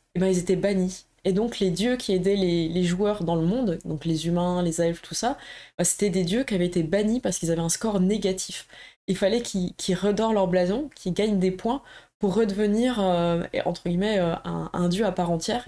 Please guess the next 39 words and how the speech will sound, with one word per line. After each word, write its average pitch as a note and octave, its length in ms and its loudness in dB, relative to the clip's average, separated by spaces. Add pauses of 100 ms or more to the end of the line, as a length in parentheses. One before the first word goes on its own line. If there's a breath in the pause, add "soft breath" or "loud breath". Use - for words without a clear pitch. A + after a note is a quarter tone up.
et F#3 80 0
revenir F#3 520 0 (340 loud breath)
dans F#3 100 2
le F3+ 60 2
royaume F#3 320 2
céleste. F#3+ 380 2
Donc, E3+ 180 -2
euh, F3+ 40 2
imaginez E3+ 420 2
un F3 120 0
espèce E3+ 280 -2
de E3+ 80 0
palais F3+ 440 0
immense, F#3+ 460 0
incroyable, F3+ 580 0 (460 loud breath)
euh, F3 140 0
magnifique, F#3+ 680 0
qui - 140 -6
est F#3 40 2
un F3 100 0
peu G#3 160 0
comme, F#3+ 240 0
euh, E3 500 0
comme F#3 220 0
perché G#3 260 0
sur G3+ 180 2
la F3+ 140 4
lune, G3+ 240 2
euh, E3 180 0
et E3+ 120 0
qui, E3 300 -4
qui - 180 -4
règne F3+ 260 2
au-dessus E3+ 240 -2
des, D#3+ 300 0
des E3 240 0
îles F3+ 100 2
flottantes, F3 440 -6
quoi. - 120 -12